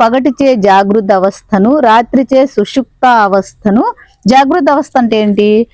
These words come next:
మేల్కోవటం. సుషుప్త అవస్థ అంటే నిద్రపోవడం. ఆ, సంధ్యలచే స్వప్న అవస్థను సూచిస్తున్నాయి. దేవి దయాదృష్టితో జాగృత వ్యవస్థ యందు జగత్తు యొక్క అజ్ఞానమును,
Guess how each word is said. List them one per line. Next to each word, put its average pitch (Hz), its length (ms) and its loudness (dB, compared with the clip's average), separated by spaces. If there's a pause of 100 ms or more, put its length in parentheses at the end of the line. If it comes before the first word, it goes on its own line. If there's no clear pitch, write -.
(280)
మేల్కోవటం. 262 520 0 (140)
సుషుప్త 269 520 -4
అవస్థ 277 320 0
అంటే 269 200 2 (300)
నిద్రపోవడం. 208 840 -4
ఆ, 196 320 -2 (300)
సంధ్యలచే 311 760 2 (320)
స్వప్న 254 440 0
అవస్థను 247 760 0 (440)
సూచిస్తున్నాయి. 190 840 -2 (260)
దేవి 294 360 2
దయాదృష్టితో 254 1040 0
జాగృత 240 640 0
వ్యవస్థ 233 480 -2
యందు 214 360 2
జగత్తు 240 480 -2
యొక్క 254 320 -2
అజ్ఞానమును, 202 920 0